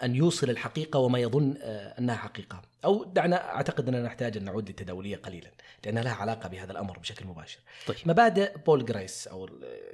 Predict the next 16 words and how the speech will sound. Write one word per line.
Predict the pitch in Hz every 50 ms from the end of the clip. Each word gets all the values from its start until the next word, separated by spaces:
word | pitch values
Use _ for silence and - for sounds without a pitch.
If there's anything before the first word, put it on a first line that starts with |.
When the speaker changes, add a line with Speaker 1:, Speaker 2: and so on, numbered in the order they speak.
| - 101
Speaker 1:
غرايس | 107 98 95 95 95 - - -
بعضهم | - 87 95 101 101
يسميه، | 98 - 107 101 104 120 123 123 - - - - - _ _ -
اللي | 135 135 139 127 170
هي | 175 175
مبادئه | 156 156 156 160 151 - - 143 143
في | 139
التداولية | - - 143 131 127 113 110 101 101 107 127 190 - _ _ _ _ -
ثلاث: | - 226 - 113 110 - - - _ _ -
مبدأ | 131 120 110 110 123 95
الكم | 104 - - - 117 147 147
ومبدأ | 113 104 101 98 104 82
الكيف | - 98 - 127 135 -
ومبدأ | 135 151 151 131 156 135
الأسلوب. | - 117 - - 156 - - - _ _ -
Speaker 2:
مم. | 127 107